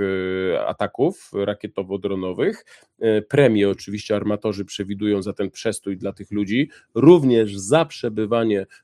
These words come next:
w strefie walk, a więc niebezpiecznej. Związki zawodowe walczą o pieniądze dla nich, ale to, co jest najbardziej tragiczne w tym wszystkim z naszej perspektywy, że tam jest kilkuset Polaków niestety na tych,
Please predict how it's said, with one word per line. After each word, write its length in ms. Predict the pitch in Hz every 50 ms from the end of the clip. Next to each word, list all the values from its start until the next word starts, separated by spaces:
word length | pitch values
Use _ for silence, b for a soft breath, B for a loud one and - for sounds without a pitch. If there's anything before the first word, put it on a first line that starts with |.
| B _
w 80 | -
strefie 680 | - - - - 120 117 123 123 - 101 98 95 95 90 - -
walk, 520 | 101 92 92 110 95 98 120 135 - 101
a 60 | 95
więc 240 | 87 101 87 - -
niebezpiecznej. 760 | 110 110 95 104 104 - - 98 95 - - 117 120 135 117 107
Związki 480 | 95 92 117 127 127 123 - - 107
zawodowe 460 | 101 104 95 104 101 110 101 101 101
walczą 340 | 92 107 107 104 - - 101
o 60 | 92
pieniądze 440 | - - 110 107 107 107 104 104 98
dla 420 | 90 98 98 98 98 95 98 95 101
nich, 200 | 113 110 - 113
ale 140 | 107 107
to, 100 | - 117
co 140 | 113 - 113
jest 160 | 110 98 -
najbardziej 440 | - 107 101 101 117 113 104 104 101
tragiczne 480 | - - 104 95 98 104 - - 107 98
w 40 | -
tym 140 | - 92
wszystkim 340 | - - 95 - - 101 110 - b b b b
z 160 | b - - -
naszej 300 | 107 107 104 - 107 -
perspektywy, 600 | - 107 101 - - 104 - _ - 101 110 117
że 120 | 110 104
tam 120 | - 101
jest 140 | 104 101 -
kilkuset 460 | - 107 101 - - 107 - 107 104
Polaków 420 | _ 117 117 120 123 - - 90 -
niestety 460 | 92 87 - - 98 95 - 101 98
na 160 | 95 95 101
tych, 280 | - - 95 95 -